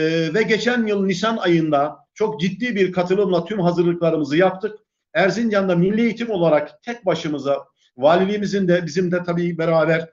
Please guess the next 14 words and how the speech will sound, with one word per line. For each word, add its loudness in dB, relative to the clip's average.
e, -4
bu -4
konularda 0
hep -2
mihmandar, -2
e, -4
bir -2
kü-, 2
e, 4
şey 0
yapacaktık, 2
e, 2
kitap -2
fuarı. 2